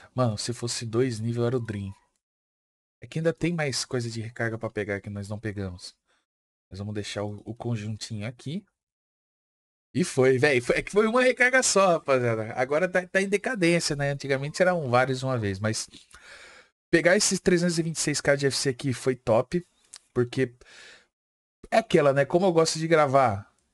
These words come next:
a gente fica segurando. Hall da Fama. Ó o flashzão, ó. Karma do torneio. Trezentos e quarenta e dois, trezentos e trinta. Passou o homem. Só que eu acho que esse bicho logo ainda fazer recarga hoje.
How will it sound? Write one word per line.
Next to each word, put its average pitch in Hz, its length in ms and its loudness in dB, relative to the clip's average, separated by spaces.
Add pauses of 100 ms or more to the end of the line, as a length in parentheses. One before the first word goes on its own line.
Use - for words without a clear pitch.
a - 100 -6
gente 135 240 -4
fica - 160 -2
segurando. 151 580 0 (480)
Hall 147 220 4
da 170 140 6
Fama. 127 420 0 (920)
Ó 113 80 2
o 120 40 4
flashzão, 135 600 0
ó. 95 180 -2 (420)
Karma 127 300 2
do 127 80 -2
torneio. 120 460 0 (100)
Trezentos 139 300 0
e 160 40 -10
quarenta 156 240 2
e 147 60 -2
dois, 139 220 2
trezentos 139 320 -2
e 151 60 -6
trinta. 185 460 -4 (920)
Passou 170 500 4
o - 0 -
homem. 170 420 4 (220)
Só - 220 0
que - 260 -4
eu 165 160 2
acho 160 180 4
que - 60 -8
esse - 140 -4
bicho 156 320 -4
logo 139 240 4
ainda 139 180 0
fazer 135 240 -2
recarga 120 380 0
hoje. 127 340 -2